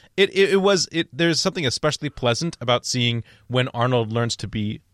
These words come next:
awesome and to play along with the kids, and you can tell it's having an effect. He's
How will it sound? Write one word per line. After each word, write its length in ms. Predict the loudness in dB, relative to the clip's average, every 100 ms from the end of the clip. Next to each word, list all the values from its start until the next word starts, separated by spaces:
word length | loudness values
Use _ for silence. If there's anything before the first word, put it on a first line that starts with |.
| _ _ _ -6
awesome 440 | -4 -2 -4 -4 -6
and 180 | -8 -6
to 60 |
play 140 | -2 0
along 220 | 0 -2
with 80 | -6
the 80 |
kids, 440 | -4 -2 -2 -4 -10 -14 _
and 420 | 0 2 2 -4 -6
you 100 | -6
can 200 | -4 -6
tell 240 | -2 -2
it's 80 | 0
having 240 | -2 -2 -6
an 40 |
effect. 300 | -4 -6 -4
He's 260 | -4 -4